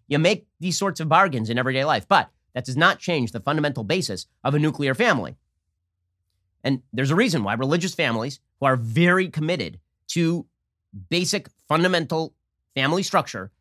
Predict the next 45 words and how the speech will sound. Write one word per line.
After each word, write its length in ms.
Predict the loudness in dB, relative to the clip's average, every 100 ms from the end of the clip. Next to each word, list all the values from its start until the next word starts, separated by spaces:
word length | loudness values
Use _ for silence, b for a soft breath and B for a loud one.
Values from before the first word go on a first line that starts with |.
| _
have 180 | -2 0
many, 420 | 4 4 6 4
many 380 | 2 2 2 2
more 200 | 0 0
children 500 | 0 -2 0 -4 -6 _
than 120 | -4
people 220 | -2 -2 2
who 60 |
are 80 | 2
committed 280 | 2 -2 -2
to 80 | -2
the 100 | 0
idea 180 | 0
that 120 | -4 -2
families 320 | 0 0 -2
can 160 | 0
randomly 400 | 0 0 0 -2
be 140 | -2 -4
assembled 460 | -2 -2 -2 -4
from 160 | -4 -4 -4
a-, 200 | -6 -2
any 140 | -2
sort 220 | -2 -2 -4
of 120 | -8 _ _ _ _ _ _ _
randomly 540 | -2 2 2 2 0
generated 420 | 0 0 2 0 -4
assemblage 340 | -4 -2 -4
of 60 | -6
parts. 320 | -10 -10 -20 _ _ _ _ _ _ _ _ -6
Okay, 100 | 2
there's 200 | 2 4
a 60 |
reason 220 | 2 2
why 120 | 2 2
we 80 |
have 120 | 2 0
a 60 |
Father's 360 | 2 0 0 0
Day 120 | 0
and 100 | 2
a 60 | 2
Mother's 300 | 0 0 -6
Day. 100 | -10
It's 100 | -8
because, 280 | -6 -6